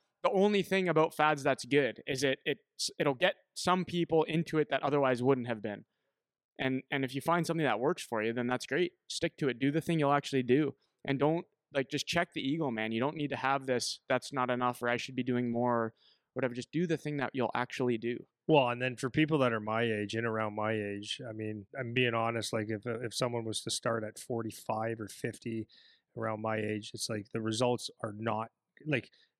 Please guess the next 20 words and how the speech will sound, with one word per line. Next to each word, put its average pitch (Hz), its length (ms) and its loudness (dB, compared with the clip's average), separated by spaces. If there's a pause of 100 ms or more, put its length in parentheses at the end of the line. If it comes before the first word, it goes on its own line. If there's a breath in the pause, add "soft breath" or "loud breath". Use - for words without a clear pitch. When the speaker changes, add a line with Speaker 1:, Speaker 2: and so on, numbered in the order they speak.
(440)
Speaker 2:
extreme 139 380 0
results. 101 460 -8
Like, 117 140 0
I, 135 60 -6 (180)
like, 120 220 -4 (120)
y-, 165 100 -20 (200)
y-, 165 160 -10
you 147 160 2
have 147 100 4
to 139 100 2
work 117 180 0
really 120 300 2
hard, 113 180 4
Speaker 1:
Yeah, 117 60 4
it - 20 4
would 110 80 -4
take 131 100 2
Speaker 2:
diet 113 320 4
and - 20 0
all 113 60 4